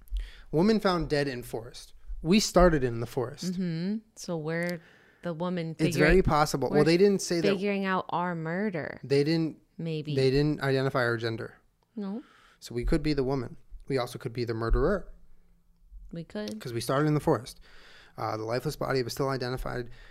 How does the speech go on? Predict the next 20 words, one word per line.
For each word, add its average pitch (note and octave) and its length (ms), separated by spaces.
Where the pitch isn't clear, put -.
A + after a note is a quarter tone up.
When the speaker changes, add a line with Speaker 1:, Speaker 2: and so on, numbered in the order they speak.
Speaker 1:
unidentified C3 560
young A#2 180
wo-, B2 200
young C3+ 260
woman B2+ 240
was A2+ 180
found C#3+ 260
in E3 60
the D#3 60
forest C3+ 320
last C3 260
night C3+ 200
by A#2+ 120
a A#2 120
runner. B2 520
We B2+ 100
could B2 140
be A#2 100
the A2+ 100
runner. D3+ 320